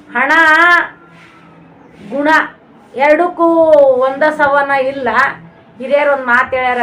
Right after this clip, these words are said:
"ನೀ ಎಣ್ಣಿನ ನೆಲಿ, ನೀರಿನ ನೆಲಿ, ಕುದುರಿನ ನೆಲಿ." ತಿಳಿದಿಲ್ಲ,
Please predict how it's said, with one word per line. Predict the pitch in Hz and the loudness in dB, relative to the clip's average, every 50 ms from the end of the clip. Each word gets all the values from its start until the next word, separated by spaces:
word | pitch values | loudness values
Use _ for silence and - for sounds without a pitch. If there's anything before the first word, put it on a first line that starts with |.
| 226 226 | -4 -4
"ನೀ | 226 | -4
ಎಣ್ಣಿನ | 226 226 226 226 226 226 226 240 247 269 285 285 285 | -6 -6 -4 -4 -6 -6 -6 -8 -6 -6 -8 -8 -6
ನೆಲಿ, | 277 262 247 480 508 539 277 - | -6 -6 -6 -6 -6 -8 -8 -6
ನೀರಿನ | - 494 494 508 480 466 466 440 453 | -6 -6 -8 -8 -8 -8 -8 -6 -6
ನೆಲಿ, | 494 480 480 508 571 | -4 -4 -4 -4 -6
ಕುದುರಿನ | - 480 480 269 247 269 285 302 294 | -6 -6 -8 -8 -6 -6 -6 -6 -4
ನೆಲಿ." | 302 294 285 269 247 - 480 480 480 480 523 523 508 539 554 587 605 622 - - - | -4 -4 -4 -4 -6 -8 -10 -12 -12 -10 -12 -10 -6 -4 -2 -2 -2 -2 -4 -6 -6
ತಿಳಿದಿಲ್ಲ, | 285 302 311 330 330 359 370 359 339 | -4 -2 -2 -2 -2 -2 -2 0 0